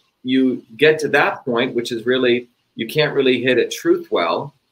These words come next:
um, what you end up is fake problems and fake solutions. And even if you look at the healing world of the so-called New Age movement, it has all of its charlatans too. Every two years, three years, some guy gets a publishing deal,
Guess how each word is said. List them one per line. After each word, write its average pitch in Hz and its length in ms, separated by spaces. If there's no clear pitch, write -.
um, 123 480
what 127 160
you 127 100
end 139 120
up 151 120
is 120 140
fake 139 280
problems 120 320
and 113 120
fake 110 180
solutions. 101 580
And 139 140
even 220 240
if 214 140
you 165 100
look 160 220
at 143 180
the 127 380
healing 170 500
world 87 340
of 117 120
the 120 60
so-called 123 760
New 123 200
Age 139 260
movement, 92 320
it 165 100
has 170 220
all 147 220
of 156 60
its 175 140
charlatans 107 580
too. - 320
Every 156 320
two 151 220
years, 156 340
three 143 140
years, 143 240
some 131 160
guy 127 200
gets 127 240
a 117 60
publishing 135 480
deal, 131 400